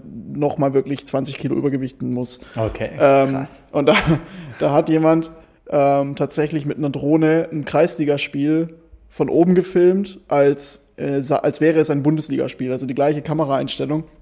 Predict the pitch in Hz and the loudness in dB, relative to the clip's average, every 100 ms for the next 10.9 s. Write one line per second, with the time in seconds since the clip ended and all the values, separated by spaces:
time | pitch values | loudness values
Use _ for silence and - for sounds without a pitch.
0 | - - _ _ _ - 139 131 135 135 | -20 -20 _ _ _ -8 -4 -4 -4 -2
1 | 135 - 151 147 143 143 135 139 135 - | -4 -2 -4 -4 -6 -6 -6 -8 -6 -2
2 | 147 143 151 - - - - - _ _ | -2 0 -4 -8 -18 -20 -20 -20 _ _
3 | _ _ _ _ _ - 147 143 135 139 | _ _ _ _ _ -4 0 4 4 4
4 | 147 - 143 147 135 - - 131 - 220 | 2 -2 -2 -2 -6 -4 0 0 2 0
5 | 220 175 - - 151 147 151 151 160 156 | 0 -4 0 4 4 4 4 2 2 4
6 | 151 175 208 - 208 - 262 254 202 - | 4 2 0 4 2 2 -2 -2 -2 2
7 | 151 156 156 151 151 147 147 147 - 143 | 6 8 6 2 -4 -6 -2 -2 0 -2
8 | - 143 139 143 143 151 - 147 - 139 | 0 2 2 2 2 0 2 0 2 2
9 | 135 143 147 147 185 - - - - 156 | 2 2 2 0 -2 -6 -20 -20 -6 0
10 | 151 - - 165 196 190 185 185 196 | 2 2 4 6 6 4 4 4 2